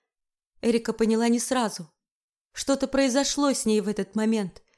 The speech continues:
Что-то изменилось внутри нее. Изменилось разом, одной вспышкой. Словно от того тепла,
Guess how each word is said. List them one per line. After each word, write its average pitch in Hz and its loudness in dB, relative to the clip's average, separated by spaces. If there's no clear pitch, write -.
Что-то 214 -6
изменилось 226 0
внутри 214 0
нее. 202 0
Изменилось 269 4
разом, 220 -2
одной 226 4
вспышкой. - -4
Словно 226 2
от 226 -10
того 226 0
тепла, 247 0